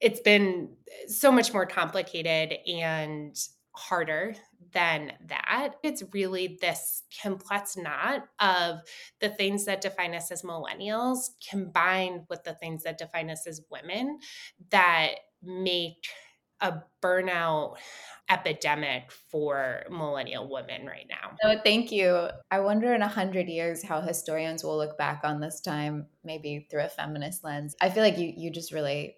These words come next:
Speaker 2: highlighted some things I hadn't thought of in relation to each other in a really thoughtful way. Um, I'm curious, do you think there ever is a time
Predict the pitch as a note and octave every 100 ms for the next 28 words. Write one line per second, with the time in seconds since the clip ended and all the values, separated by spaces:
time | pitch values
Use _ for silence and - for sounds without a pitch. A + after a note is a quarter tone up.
0 | - D3+ D#3 D#3 D3+ D#3+ D3+ D3+ D3+ E3+
1 | D3+ - - D#3 D3+ D3+ D3+ D3+ - -
2 | - D3+ - - - - - - D#3+ D3+
3 | D3 D3 - - - - - E2 A#1+ -
4 | E3 D3+ D3 D3+ D3+ _ _ G#3+ - C#4
5 | C#4+ D4 C#4 - - _ _ G3+ G#3+ G#3+
6 | A3 A#3+ D4 D4 D4+ - G3+ F#3+ F#3 -
7 | - _ F3 F3 F3+ F3+ - E3+ E3 -
8 | D#3 D#3 D#3